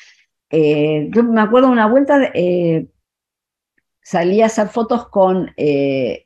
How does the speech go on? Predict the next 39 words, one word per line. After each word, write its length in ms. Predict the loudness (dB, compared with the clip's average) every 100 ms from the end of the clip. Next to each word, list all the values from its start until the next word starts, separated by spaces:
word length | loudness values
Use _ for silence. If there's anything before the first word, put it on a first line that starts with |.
| -6
Humberto 420 | 0 0 2 0
Rivas, 440 | 0 -2 -2 -6 -4
¿no? 240 | -2 0
Que 140 | -2
esto, 320 | -4 -2 -2 0
bueno, 240 | 0 0
no, 180 | 0 0
que 60 |
éramos 260 | 0 0 0
amigos 600 | 0 2 2 2 0 -2
y 80 | -8
yo, 160 | -8 -8
bueno, 180 | -6 -4
a 40 | -2
mí 140 | -2
es 60 | -2
lo 140 | -2
más, 240 | -4 -6
Humberto, 500 | -6 -4 -4 -4 -4
¿no? 140 | 0 -2
Es 100 | -2
como, 400 | -2 -2 -4 -6
eh, 320 | -8 -8 -8 -12 -20 -20 -20 -20 -6
y 60 |
él 140 | -4 -2
hace, 380 | -2 0 0 0
eh, 380 | 0 2 2 0 -4 -14 -2
él, 200 | 2 4
bueno, 280 | 4 4 4
ama 540 | 4 4 4 2 0 -2
el, 600 | 0 2 2 0 -2 -6 -4
el, 260 | -2 0
este, 800 | -2 -4 -4 -2 -2 -4 -6 -6 -8 -12 -16 -10
los, 320 | -2 0 0
las 240 | 0 -2 0
horas 280 | 2 2 0
así, 440 | -2 0 2 2
el, 220 | 2 0
eh, 500 | -2 -2 -2 -2 -4